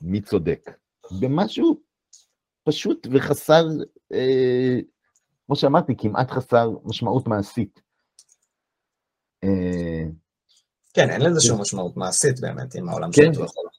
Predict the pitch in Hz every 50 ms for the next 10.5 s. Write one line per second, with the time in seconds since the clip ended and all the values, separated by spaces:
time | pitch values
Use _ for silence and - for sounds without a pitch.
0 | _ _ _ _ - - - - - - _ _ _ _ _ - - 147 147 -
1 | - _ - - - - - - - _ - - 147 - - - - - - _
2 | _ 110 113 143 139 - - - - 92 - - - 143 123 104 104 110 - -
3 | 127 117 127 - 127 117 117 120 120 117 - 107 - - 123 117 101 98 101 -
4 | 98 90 90 - - 98 113 135 147 135 110 98 90 82 80 73 76 76 76 76
5 | 73 67 71 80 76 - - 62 76 80 - - - 76 67 - - - - 104
6 | 90 123 147 143 - 101 80 85 80 67 60 71 101 92 101 117 - 98 - 87
7 | 87 - 92 - - 80 71 - - 62 69 69 78 85 82 78 78 78 73 -
8 | - - - - 82 73 73 73 71 67 60 60 62 87 90 131 139 131 110 95
9 | 95 - - _ _ _ _ _ _ _ _ _ _ _ _ _ - 90 82 76
10 | 78 85 85 82 78 76 71 71 71 67